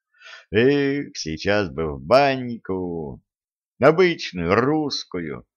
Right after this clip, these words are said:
что только в этом времени и найдёшь, и водочки Менделеевской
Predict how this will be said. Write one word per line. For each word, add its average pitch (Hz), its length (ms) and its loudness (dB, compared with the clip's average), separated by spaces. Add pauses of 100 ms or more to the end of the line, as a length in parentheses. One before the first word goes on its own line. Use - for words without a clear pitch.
(300)
что - 240 0
только 147 460 2
в 120 40 -2
этом 110 380 0
времени 95 720 0
и - 20 0
найдёшь, 92 840 0 (680)
и 110 140 0
водочки 98 720 2
Менделеевской 95 1120 0